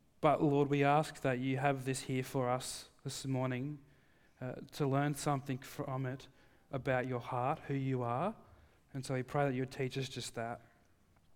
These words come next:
And we ask this in Jesus' name. Amen. A few questions to kick off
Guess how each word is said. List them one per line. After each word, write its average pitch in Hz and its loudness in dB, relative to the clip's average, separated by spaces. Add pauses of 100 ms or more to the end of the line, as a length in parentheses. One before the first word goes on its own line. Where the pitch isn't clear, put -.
(520)
And 147 -2
we 139 0
ask 131 -2
this 131 -8
in 131 -4
Jesus' 120 -8
name. 120 -6
Amen. 120 -6 (640)
A - -20
few 214 4
questions 185 6
to 165 0
kick - 0
off - 0